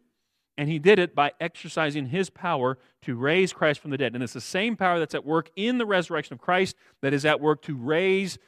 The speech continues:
dead sinners back to life. In fact, uh, when we get to two, verse one next week, you're, we're gonna see Paul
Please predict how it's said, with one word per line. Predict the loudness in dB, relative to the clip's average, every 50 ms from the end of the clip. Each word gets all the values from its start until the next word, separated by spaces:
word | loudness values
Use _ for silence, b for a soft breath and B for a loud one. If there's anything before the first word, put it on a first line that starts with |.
| b b b b b b b b _ _ _ -8 0
dead | 4 6 8 8 8 6 4 0 -6
sinners | -8 -4 0 0 0 2 0 -2 -4 -6 -10 _ _
back | -4 -4 -4 -6 _ -6
to | -4
life. | -2 -2 -2 -2 -4 -8
In | -10 -4
fact, | -2 0 0 0 -2 -8 -16 -14
uh, | -10 -8 -8 -8 -8
when | -8 -8
we | -8 -6
get | -6 -6 -8
to | -10
two, | -10 -8 -8 -6
verse | -6 -6 -6 -6 -6
one | -6 -6 -4 -4 -4
next | -4 -6 -6 -6 -4
week, | -2 -2 -2 -4 b b b b b _ -4
you're, | -2 -2 -2
we're | -2 -2 -2
gonna | -2 -4
see | -4 -4 -4 -2 -2 -4
Paul | -4 _ 4 6 8 8 8 6 2